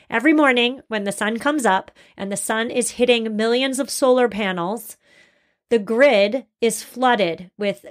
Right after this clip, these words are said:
clean solar energy, right? It's clean, no fossil fuels burned.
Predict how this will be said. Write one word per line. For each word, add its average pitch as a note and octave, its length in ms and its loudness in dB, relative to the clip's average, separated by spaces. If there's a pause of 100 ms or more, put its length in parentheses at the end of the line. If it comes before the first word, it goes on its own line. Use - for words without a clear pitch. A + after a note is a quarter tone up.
clean B3 600 0 (560)
solar A3 500 2 (140)
energy, F#3 480 -2
right? G3 200 0
It's - 160 -8
clean, A3+ 540 0
no G#3+ 140 0
fossil A#3 340 2
fuels A3 380 2
burned. F3 420 -2